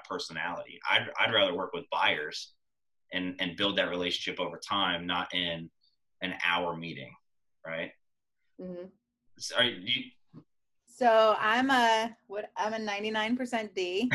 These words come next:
Speaker 1: <laughs>
Speaker 2: Times, and every
Speaker 3: I've
Speaker 2: time she's
Speaker 3: taken
Speaker 2: a
Speaker 3: it three
Speaker 2: ninety-nine percent.
Speaker 3: times to see if it changes.
Speaker 2: Her adaptability
Speaker 1: Yeah.
Speaker 2: is different.
Speaker 1: See, so
Speaker 3: Yeah.
Speaker 1: you probably like working with sellers more and people that make quick decisions.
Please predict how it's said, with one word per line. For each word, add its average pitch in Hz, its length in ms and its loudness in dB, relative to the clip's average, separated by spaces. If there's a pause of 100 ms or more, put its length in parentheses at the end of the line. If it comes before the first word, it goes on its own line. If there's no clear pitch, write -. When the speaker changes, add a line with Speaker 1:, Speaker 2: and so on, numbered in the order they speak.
Speaker 1:
<laughs> - 1040 0
Speaker 2:
Times, 185 340 -4
and 185 120 -10
every 175 300 -6
Speaker 3:
I've 220 180 2
Speaker 2:
time 170 100 -4
she's 170 40 -4
Speaker 3:
taken 262 280 4
Speaker 2:
a - 40 4
Speaker 3:
it 247 280 0
three 269 240 0
Speaker 2:
ninety-nine - 20 -4
percent. 294 120 0
Speaker 3:
times 262 320 6
to 247 80 -6
see 262 160 2
if 254 120 4
it 220 140 0
changes. 294 440 6
Speaker 2:
Her 190 160 8
adaptability 208 680 2
Speaker 1:
Yeah. - 20 -4 (320)
Speaker 2:
is - 40 -8
different. 147 240 -10
Speaker 1:
See, 160 180 4
so 226 140 6
Speaker 3:
Yeah. 202 80 10
Speaker 1:
you 180 140 6
probably 151 180 10
like 139 160 6
working 135 260 4
with 131 120 4
sellers 139 440 2
more 92 280 0
and 107 320 0
people 123 240 -2
that 110 100 2
make 110 220 4
quick 117 180 -2
decisions. - 720 -2